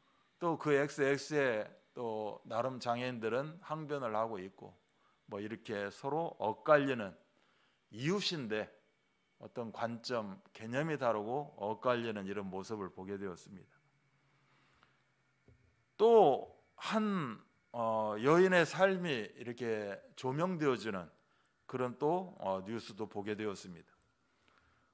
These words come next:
소금, 소금 꽃나무라고 이렇게 책을 출간했던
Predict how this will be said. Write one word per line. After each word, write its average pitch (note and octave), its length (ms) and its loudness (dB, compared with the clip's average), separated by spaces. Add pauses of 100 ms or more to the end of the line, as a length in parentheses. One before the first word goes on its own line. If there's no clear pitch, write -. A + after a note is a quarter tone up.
(640)
소금, A3+ 760 0
소금 A3+ 580 0 (120)
꽃나무라고 C3+ 1160 4
이렇게 A2 500 -8
책을 C#3 360 -6
출간했던 A#2+ 840 -2